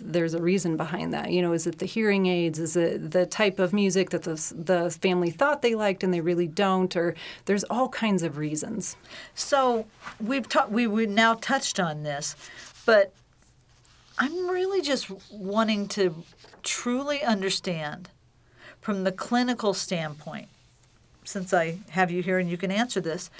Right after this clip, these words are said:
Speaker 2: why it is so beneficial, especially for my listeners,
Speaker 1: Yep.
Speaker 2: that are,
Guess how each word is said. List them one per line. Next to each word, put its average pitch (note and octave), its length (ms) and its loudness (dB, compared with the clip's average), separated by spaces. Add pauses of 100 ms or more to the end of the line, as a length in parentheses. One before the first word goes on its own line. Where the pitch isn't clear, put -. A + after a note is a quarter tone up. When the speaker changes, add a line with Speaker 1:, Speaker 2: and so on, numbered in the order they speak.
(560)
Speaker 2:
why A3 880 2
it G3+ 160 4
is F#3+ 180 4
so G#3+ 800 2
beneficial, F#3+ 880 0
especially G#3+ 560 0
for G3+ 160 -2
my F3 340 4
listeners, E3 640 -4 (140)
Speaker 1:
Yep. F3 300 -4
Speaker 2:
that F3 460 4 (180)
are, E3+ 580 2